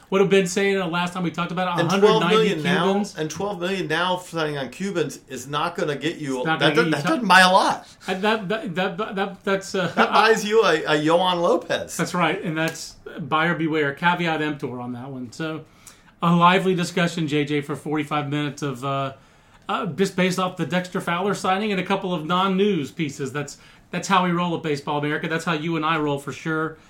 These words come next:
Speaker 1: Uh, fun stuff. Uh, we'll come back next week. We're gonna try to be a little bit more on point, a little bit more on schedule with weekly prospect
Speaker 2: Monday and
Speaker 1: podcasts.
Speaker 2: Thursday.
Speaker 1: Monday
Speaker 2: Monday
Speaker 1: and
Speaker 2: for
Speaker 1: Thursday
Speaker 2: college.
Speaker 1: is the goal. Monday is the college podcast.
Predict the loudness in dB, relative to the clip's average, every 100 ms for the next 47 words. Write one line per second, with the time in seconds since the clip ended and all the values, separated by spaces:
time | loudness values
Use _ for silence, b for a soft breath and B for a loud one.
0 | B B -4 -2 0 2 2 0 2 2
1 | -2 -16 b b b -4 -2 0 0 0
2 | 0 2 0 -2 -2 -4 -2 -4 -2 -6
3 | -6 -2 -2 0 -2 -2 -2 -2 -2 -2
4 | -4 -2 0 -2 -2 -2 -2 -2 -4 -2
5 | -2 -4 -4 -2 -2 -4 -6 -10 B B
6 | B -4 -4 0 0 0 -2 -2 -4 -4
7 | 0 0 2 2 2 2 -2 -2 -4 -6
8 | -8 B B -2 2 4 4 4 4 4
9 | 4 4 2 -2 -4 -2 -2 -2 -2 -2
10 | -2 -6 -6 -2 -2 -2 -2 -2 -2 -4
11 | -4 -6